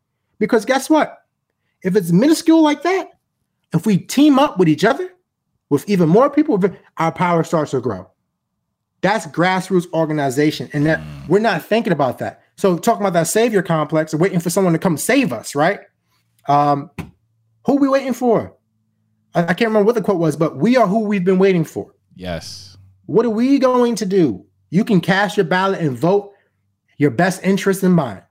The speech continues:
Speaker 1: But at the end of the day, what else are we going to do to make sure that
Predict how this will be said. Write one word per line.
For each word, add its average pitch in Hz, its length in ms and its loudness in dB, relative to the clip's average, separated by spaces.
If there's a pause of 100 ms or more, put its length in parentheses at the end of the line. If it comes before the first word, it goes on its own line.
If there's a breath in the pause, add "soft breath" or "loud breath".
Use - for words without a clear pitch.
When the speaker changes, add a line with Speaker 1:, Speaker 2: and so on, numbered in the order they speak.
(480)
Speaker 1:
But 156 260 -2
at 180 260 -4
the - 180 -12
end 196 240 -2
of 196 120 2
the 185 40 -6
day, 151 360 -2 (320)
what 151 260 0
else 180 240 2
are 147 80 2
we 196 460 0
going 160 360 0
to 131 100 -2
do 113 180 0
to 117 100 -2
make 139 240 -2
sure 147 180 2
that 127 340 -4